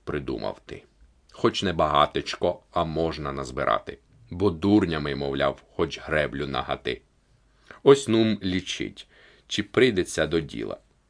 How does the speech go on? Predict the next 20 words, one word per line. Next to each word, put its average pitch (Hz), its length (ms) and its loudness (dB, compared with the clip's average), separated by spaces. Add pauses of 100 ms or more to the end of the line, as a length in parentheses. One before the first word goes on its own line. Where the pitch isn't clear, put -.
(540)
Панько 131 480 6
не 113 140 6
бреха, 82 520 -2 (680)
перша 76 520 6
голова. 71 500 -4 (600)
Вовчок 107 580 6
та 131 120 4
мирний, 82 520 2 (380)
се - 320 0
ще - 360 0
два. 65 340 -2 (840)
Не 180 220 4
чуй, 277 440 8 (560)
та 185 120 6
Свистуненко 104 1000 4
сила". 76 640 0 (800)
"Тю-тю 269 580 10
на 135 160 6
тебе!" 90 420 4
крикнув - 540 -4